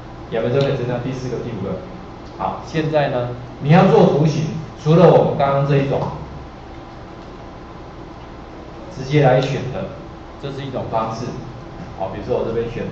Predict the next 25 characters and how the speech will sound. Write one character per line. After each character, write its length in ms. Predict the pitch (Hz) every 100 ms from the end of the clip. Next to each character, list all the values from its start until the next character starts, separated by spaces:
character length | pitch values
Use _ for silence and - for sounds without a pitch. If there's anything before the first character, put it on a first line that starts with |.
| -
这 80 | -
个， 160 | - - - - - - - -
男 100 | - 110
生、 160 | 160 160
女 160 | - 139
生。 280 | 139 135 - -
好， 220 | - - - - -
那 340 | 175 170 - - - -
除 100 | 185
了 120 | 196
这 80 | 202
一 80 | 202
种 160 | 165 -
之 80 | 156
外 160 | 156 -
呢， 220 | 131 120
还 80 | 143
有 140 | 151
哪 160 | 147 139
一 100 | 131
种？ 120 | - - - - - -
你 100 | 104
看 160 | 123 120
下 220 | 123 113
面 120 | 110